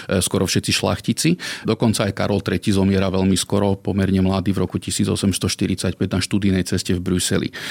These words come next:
No a prečo práve je to Belgicko alebo Anglicko, kam odchádza naša šlachta, teda hlavne Andrášiovci? Tak preto, pretože to boli veľmoci v spracovávaní ocele a železa.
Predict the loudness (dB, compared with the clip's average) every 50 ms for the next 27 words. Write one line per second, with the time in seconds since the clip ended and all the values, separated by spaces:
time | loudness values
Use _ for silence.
0 | -10 -6 -2 -2 -2 0 0 0 0 0 0 0 0 0 2 2 2 2 2 0
1 | 0 2 2 2 2 0 0 -4 -2 0 0 0 2 2 2 0 2 4 4 4
2 | 4 4 2 2 0 0 2 0 2 2 4 2 2 2 0 -2 -2 0 0 0
3 | 2 2 0 0 -2 -4 -8 -10 -4 0 2 2 2 2 2 0 2 2 0 0
4 | 0 0 -2 0 2 2 2 2 2 2 4 4 4 4 4 2 2 2 2 0
5 | 2 2 2 2 2 0 -2 -4 -4 -4 -2 -2 -2 0 0 -2 -2 -2 0 0
6 | 0 0 0 0 0 0 2 2 2 2 2 2 2 2 2 0 0 -2 -4 -4
7 | -2 -2 -2 -2 -2 -2 -2 0 0 0 0 0 0 0 0 0 0 -2 -4 -10
8 | -12 -4 -2 -2 0 0 0 -2 0 0 0 0 -2 -4 -4 -2 -2 -2 -2 -4
9 | -2 -2 -2 0 0 0 2 2 2 4 2 2 0